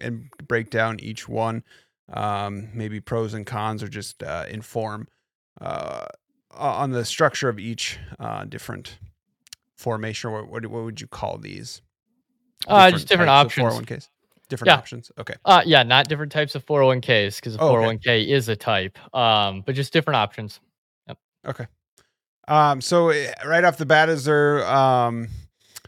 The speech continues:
Speaker 1: are we gonna approach this from a sole proprietorship, or what kind of business structure are we talking? Is it just small business or in general, or what, what are we
Speaker 2: Yeah.
Speaker 1: looking at for scope?
Speaker 2: Um,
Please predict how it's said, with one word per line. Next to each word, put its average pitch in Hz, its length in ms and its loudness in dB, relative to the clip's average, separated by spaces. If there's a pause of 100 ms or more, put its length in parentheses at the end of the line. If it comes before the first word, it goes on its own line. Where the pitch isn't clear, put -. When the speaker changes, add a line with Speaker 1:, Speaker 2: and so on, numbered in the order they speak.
(520)
Speaker 1:
are 151 160 2
we 156 140 2
gonna 160 220 2
approach 156 320 0
this 160 140 -2
from 147 180 -4
a 127 40 -4
sole 147 220 -2
proprietorship, 165 840 0
or 143 120 0
what 131 160 0
kind 143 160 -2
of 117 100 -6
business 120 300 -6
structure 120 320 -6
are 117 40 -2
we 110 80 -4
talking? 101 360 -8
Is 107 180 -12
it - 60 -20
just 117 220 -14
small 117 260 -2
business 120 720 -6
or - 540 -6
in 120 180 -10
general, 131 460 -4
or 113 300 -6
what, 117 380 -6 (380)
what 135 140 -2
are 135 40 0
we 131 120 4
Speaker 2:
Yeah. 220 220 8
Speaker 1:
looking 113 120 2
at 110 80 -6
for 104 300 -8
scope? - 380 -6
Speaker 2:
Um, 208 440 4